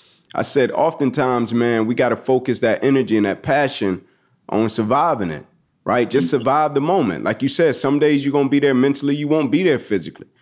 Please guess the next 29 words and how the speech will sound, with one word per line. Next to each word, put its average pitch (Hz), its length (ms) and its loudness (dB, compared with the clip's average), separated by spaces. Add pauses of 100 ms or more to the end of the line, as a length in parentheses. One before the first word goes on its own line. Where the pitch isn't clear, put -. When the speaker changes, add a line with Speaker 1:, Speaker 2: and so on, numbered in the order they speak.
(120)
Speaker 1:
Some 131 220 0
days 131 220 2
you're 139 100 2
Speaker 2:
Right. 139 60 4
Speaker 1:
gonna 135 100 -2
be 135 100 2
there 135 160 2
physically, 139 480 -2
you 143 100 -2
won't 147 220 0
be 165 100 0
there 160 160 2
mentally. 101 400 -2
Just 127 240 -2
focus 156 320 0
on 143 160 0
surviving 127 580 -2
it. 71 120 -14 (360)
And 107 160 0
then 131 140 4
we 139 80 2
get 147 240 -2
to 139 120 0
a 123 40 2
certain 131 340 0
point 147 240 0
along 123 280 2
the 107 80 0
journey, 135 460 2